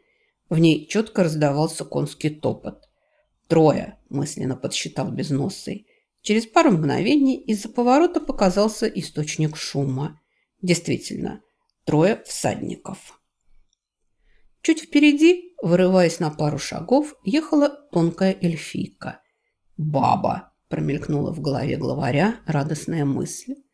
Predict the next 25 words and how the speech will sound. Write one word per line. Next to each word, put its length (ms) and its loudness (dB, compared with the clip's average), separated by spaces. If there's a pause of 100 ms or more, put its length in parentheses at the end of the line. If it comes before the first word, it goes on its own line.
(520)
Уже 220 2
предвкушая 640 -4
потеху, 840 -4
он 160 2
посмотрел 540 2
на 120 4
её 240 2
сопровождающих. 1300 -6 (580)
У 80 -2
дальнего 420 6
края 540 4
огненно-рыжий 800 4
парень, 560 -2 (340)
судя 280 0
по 140 -4
широкому 560 0
кушаку 540 -4
и 160 -2
отсутствию 560 0
меча 300 0
на 140 4
поясе, 680 0
явно 420 0
не 180 -2
воин. 540 -8